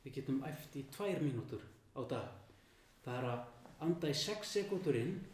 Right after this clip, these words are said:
halda andanum í þrjár sekúndur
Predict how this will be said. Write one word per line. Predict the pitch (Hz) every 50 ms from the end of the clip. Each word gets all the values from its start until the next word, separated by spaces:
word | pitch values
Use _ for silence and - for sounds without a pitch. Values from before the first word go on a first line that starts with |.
| - - - - - - - - - - - - - - - - - - - - - - - - - - - - - - - - - - -
halda | - 151 180 202 196 - 185 185
andanum | 185 180 - 180 180 175 165 156
í | 143
þrjár | - - 175 185 185 185 185
sekúndur | - - 156 135 - - 123 117 131 131 156 160